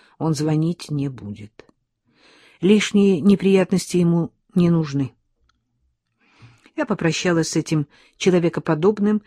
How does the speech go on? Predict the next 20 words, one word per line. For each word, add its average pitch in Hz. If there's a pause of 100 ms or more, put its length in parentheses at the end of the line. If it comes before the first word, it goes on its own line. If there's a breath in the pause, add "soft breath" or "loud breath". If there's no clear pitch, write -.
(140 soft breath)
и 170
вышла 196
из 202
управления 139
милиции. - (1080 loud breath)
Был 202
четвёртый 220
час. - (1300 soft breath)
У 208
меня 233
окончательно 185
испортилось 156
настроение. 233 (1120)
А 180
чего 294
я, 302
собственно, 220
ждала? 147 (1500)
Если 170
мне 185